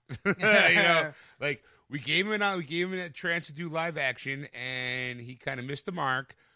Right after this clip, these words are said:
Speaker 1: So let's put him in a timeout. Let's people kinda forget about it, and then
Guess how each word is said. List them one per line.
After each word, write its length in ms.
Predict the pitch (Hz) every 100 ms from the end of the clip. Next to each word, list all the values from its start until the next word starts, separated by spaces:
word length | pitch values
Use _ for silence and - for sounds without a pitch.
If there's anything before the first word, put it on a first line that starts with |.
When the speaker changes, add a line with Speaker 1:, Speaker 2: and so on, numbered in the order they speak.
| _ _ _
Speaker 1:
So 60 | 117
let's 140 | 117
put 140 | 180
him 60 | 180
in 40 | 202
a 40 |
timeout. 520 | - 170 165 147 147
Let's 120 | 127 -
people 240 | 165 -
kinda 240 | - 165 160
forget 480 | 190 156 220 220
about 420 | 208 151 151 143 151
it, 120 | 143
and 120 | 147 160
then 280 | 170 147